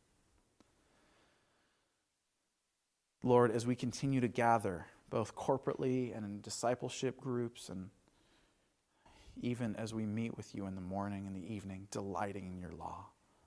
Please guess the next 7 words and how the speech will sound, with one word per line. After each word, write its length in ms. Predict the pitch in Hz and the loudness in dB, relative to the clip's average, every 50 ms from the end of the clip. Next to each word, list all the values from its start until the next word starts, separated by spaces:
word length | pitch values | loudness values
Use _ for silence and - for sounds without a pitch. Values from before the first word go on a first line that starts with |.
| _ _ _ _ _ _ _ _ _ _ _ _ _ _ _ _ _ _ _ _ _ _ _ | _ _ _ _ _ _ _ _ _ _ _ _ _ _ _ _ _ _ _ _ _ _ _
go 160 | - 127 127 | -2 0 0
before 500 | 131 127 120 - - - 98 98 95 87 | 0 0 -2 -6 -6 -4 -2 -2 -2 -4
us, 200 | 85 - - - | -6 -10 -12 -12
Lord, 280 | - 80 67 - - - - _ _ _ _ _ _ _ _ _ _ _ _ _ _ _ _ _ _ _ _ - | -10 -10 -10 -12 -16 -18 -20 _ _ _ _ _ _ _ _ _ _ _ _ _ _ _ _ _ _ _ _ -10
and 180 | 120 110 104 | -10 -8 -6
show 460 | - - - - - - - 135 139 | -6 -6 -6 -6 -6 -4 -2 0 2
us 420 | 131 113 87 82 - - - - | 2 2 0 -2 -6 -12 -14 -14